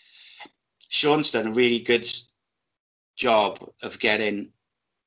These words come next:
a group of really sort of good, talented, hardworking people all in the same place, working in the same place. Um,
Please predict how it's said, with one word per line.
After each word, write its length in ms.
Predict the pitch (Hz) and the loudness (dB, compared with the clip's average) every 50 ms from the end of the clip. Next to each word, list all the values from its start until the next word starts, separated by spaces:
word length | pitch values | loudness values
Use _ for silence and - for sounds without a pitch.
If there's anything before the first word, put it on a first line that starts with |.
| _ - | _ -14
a 100 | 104 104 | -14 -14
group 540 | - - - 117 113 120 120 110 - - 113 | -12 -12 -8 0 4 4 4 4 2 -2 -4
of 280 | 107 104 107 104 101 | -4 -4 -4 -10 -4
really 440 | 104 113 113 107 101 101 98 101 _ _ _ _ _ _ _ _ _ | 0 0 0 0 0 -4 -6 -8 _ _ _ _ _ _ _ _ _
sort 260 | - - - 247 - | -10 -8 -8 -6 -6
of 160 | 107 107 - _ _ | -8 -10 -10 _ _
good, 320 | - 117 107 107 104 - - - - - | -2 0 0 2 0 -2 -8 -8 -8 -6
talented, 560 | - - 113 110 110 104 104 - 110 101 - | 0 2 2 2 2 -2 -4 -4 -6 -6 -6
hardworking 840 | - - 110 110 107 104 - 110 107 104 98 98 104 - - 107 104 | -2 0 2 2 2 0 -2 -4 -4 -4 -6 -10 -16 -14 -12 -12 -12
people 340 | - - 127 117 - - 98 | -10 -10 -10 -10 -6 -2 -2
all 400 | 95 85 - 110 110 104 101 98 | -2 0 2 2 2 2 2 2
in 200 | 98 95 98 98 | 0 -2 -4 -4
the 60 | 92 | -2
same 360 | - - 120 107 101 101 98 98 | 0 0 2 2 0 -2 -4 -12
place, 520 | 110 110 107 104 101 - - - - - _ _ _ _ _ _ - _ _ _ _ _ _ - 87 | -8 -4 -4 -4 -2 -2 -4 -4 -6 -8 _ _ _ _ _ _ -20 _ _ _ _ _ _ -18 -8
working 400 | 90 98 104 101 95 - - 101 | -2 0 2 2 2 -2 -4 -6
in 80 | 87 90 | -6 -6
the 80 | 92 | -2
same 300 | 92 - 110 101 95 95 | -2 0 0 0 -2 -2
place. 480 | 92 - 104 95 87 82 - - - - - - - - - - - _ _ _ | -4 -2 -2 -2 -2 -2 -4 -6 -6 -8 -14 -20 -20 -20 -20 -20 -20 _ _ _
Um, 380 | - 95 98 98 87 73 71 - | 0 2 2 2 2 0 -4 -12